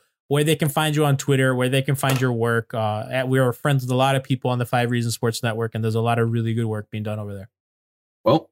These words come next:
Speaker 2: um, I just wanna say that my life has now been made. I have peaked in life. I've been on a Miami Heat beat podcast.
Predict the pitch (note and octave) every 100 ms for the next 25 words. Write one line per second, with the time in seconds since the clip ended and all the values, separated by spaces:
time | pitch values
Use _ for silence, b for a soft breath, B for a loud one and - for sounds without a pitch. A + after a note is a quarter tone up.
0 | - B2 A#2+ A2+ A2 A#2 C3 C#3 D3 C#3+
1 | B2+ - D3 F3 C3 A2+ A#2 A#2+ B2 -
2 | A2+ B2 A#2 G#2+ A2 A2+ A#2+ A2 A#2 A2+
3 | A2 - - D3 - C3+ A#2+ A#2 G#2 -
4 | - G#2+ G#2+ _ - C3+ C3 B2+ A#2+ B2
5 | B2 A#2 A2+ B2+ A#2 - B2+ A#2 - C3
6 | B2 - A#2+ G2 G2 -